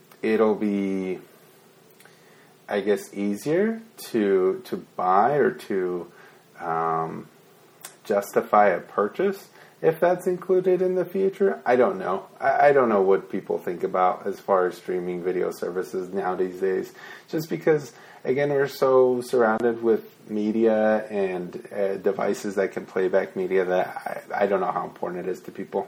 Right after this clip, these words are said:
I guess we'll see. But yeah, uh, a little bit of news there. And then the last thing that I wanted to just kinda talk about as far as the Switch goes is Japan is getting the, uh, this awesome, just ridiculous option <laughs> to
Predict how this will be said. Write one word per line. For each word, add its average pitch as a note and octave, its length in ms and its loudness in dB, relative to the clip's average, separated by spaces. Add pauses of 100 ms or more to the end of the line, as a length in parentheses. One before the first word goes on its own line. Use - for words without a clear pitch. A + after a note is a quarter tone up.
I - 100 -6
guess G2+ 220 -4
we'll G2 120 -2
see. F#2+ 220 -4 (600)
But F3 80 6
yeah, A3 200 8 (120)
uh, A#2+ 360 6
a - 20 4
little C#3 240 2
bit B2+ 120 4
of A#2 100 4
news A2+ 260 0
there. B2 280 2 (280)
And D3+ 160 -2
then D#3 100 0
the D3+ 80 0
last F3+ 480 2
thing D3 200 0
that C3 100 2
I C3 60 6
wanted C3+ 300 4
to A#2 60 -6
just A#2 240 -10
kinda C3+ 200 0
talk A#2+ 260 0
about A#2+ 180 2
as F#2+ 140 0
far G#2+ 220 0
as F#2+ 100 0
the F2+ 80 -8
Switch G2+ 380 -4
goes A2+ 300 4 (340)
is F3 260 2
Japan F#3+ 1080 2
is D3 340 -4
getting D#3+ 520 2
the, B2+ 340 4 (120)
uh, A#2 180 -2
this B2+ 360 -2 (100)
awesome, C3 680 2
just - 280 -4 (100)
ridiculous B2 840 2
option A2 600 0
<laughs> - 220 -10
to - 60 -4